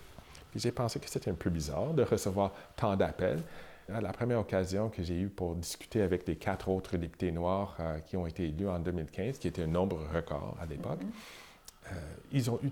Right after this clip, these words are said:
Speaker 1: tous la même expérience. Alors on a dit, « Mais peut-être il y a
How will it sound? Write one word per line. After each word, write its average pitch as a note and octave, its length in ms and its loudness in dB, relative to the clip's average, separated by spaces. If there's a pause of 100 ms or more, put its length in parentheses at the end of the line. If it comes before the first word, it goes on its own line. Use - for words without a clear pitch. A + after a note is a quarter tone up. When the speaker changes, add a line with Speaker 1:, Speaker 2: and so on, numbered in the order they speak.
(140)
Speaker 1:
tous - 280 0
la F2+ 120 0
même F#2+ 200 2
expérience. F#2 760 -6 (480)
Alors G2 300 0
on G#2+ 100 4
a F#2+ 80 2
dit, « G2+ 160 -2
Mais G#2 80 -2
peut-être D#3 340 2
il A2+ 120 6
y A2+ 60 10
a G#2+ 140 6